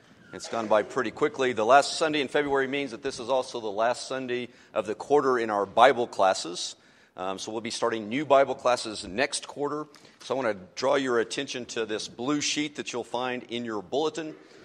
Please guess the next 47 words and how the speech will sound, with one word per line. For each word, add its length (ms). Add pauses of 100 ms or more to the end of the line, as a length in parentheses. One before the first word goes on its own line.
(160)
It 100
has 280
a 140
summary 580
of 300
the 160
Bible 320
classes 400
that 100
will 80
be 100
starting 460
next 280
week, 200
the 80
adult 300
Bible 260
classes, 520
and 100
then 80
also 340
the 100
middle 280
school 460 (260)
and 160
high 160
school 340
classes. 500 (380)
What 100
I'd 60
like 260
for 80
you 80
to 60
do 100
is 120
to 100
really 400
take 380
this, 220
spend 300
some 120
time 340
in 120
thought 380
and 220
prayer, 440